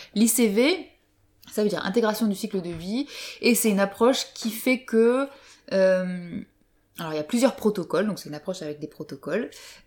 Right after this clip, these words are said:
euh, il y en a pas toujours, et moi c'est aussi ça que j'aime bien dans la théorie de la dissociation structurelle, c'est qu'il n'y a pas nécessairement de protocole.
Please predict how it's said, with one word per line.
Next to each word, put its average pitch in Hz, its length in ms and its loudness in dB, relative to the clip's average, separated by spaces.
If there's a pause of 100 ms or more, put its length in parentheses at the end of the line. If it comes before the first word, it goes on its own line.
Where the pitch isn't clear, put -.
euh, 147 460 -12 (500)
il 156 80 -14
y 147 40 -12
en 143 40 -12
a 143 40 -14
pas 190 100 -2
toujours, 190 320 0
et 208 60 2
moi 170 120 -4
c'est 160 140 -8
aussi 156 140 -12
ça 165 120 -4
que 160 60 -6
j'aime 151 180 -10
bien 170 220 -8
dans 156 80 -10
la 151 80 -12
théorie 165 220 -8
de 160 60 -6
la 156 40 0
dissociation 151 400 -10
structurelle, 165 440 -10
c'est - 120 -14
qu'il - 160 -12
n'y - 40 -18
a - 20 -20
pas 202 120 2
nécessairement 156 840 -8
de 147 160 -12
protocole. 175 540 -8